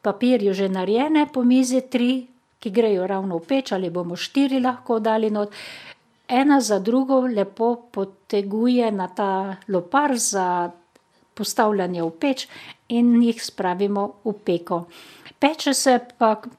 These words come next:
zdaj, kaj pa vem, odvisno, koliko je zdaj vroča peč, tudi, eh, štirideset minut, tako nekako. Lepo zapečene morajo biti. Spodaj skorjica primerna in lepo, lepe barve so.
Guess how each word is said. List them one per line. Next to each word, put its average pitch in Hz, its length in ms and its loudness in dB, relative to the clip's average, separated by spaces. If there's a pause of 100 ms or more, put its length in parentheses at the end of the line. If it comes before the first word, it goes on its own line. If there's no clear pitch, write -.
(240)
zdaj, 208 300 -2
kaj 233 180 -4
pa 233 140 0
vem, 226 220 4
odvisno, 220 540 0
koliko 233 280 0
je 220 40 0
zdaj 202 200 2
vroča 208 320 -2
peč, 302 400 -2
tudi, 254 420 2 (640)
eh, 196 260 -2
štirideset 240 760 0
minut, 233 440 2 (500)
tako 269 160 4
nekako. 208 580 2 (320)
Lepo 285 440 0
zapečene 226 680 -2
morajo 196 380 0
biti. - 280 -10 (280)
Spodaj 262 460 0
skorjica 277 680 2
primerna 233 800 0
in 247 320 2
lepo, 214 640 -4 (100)
lepe 226 320 2
barve 170 380 -4
so. 165 280 -6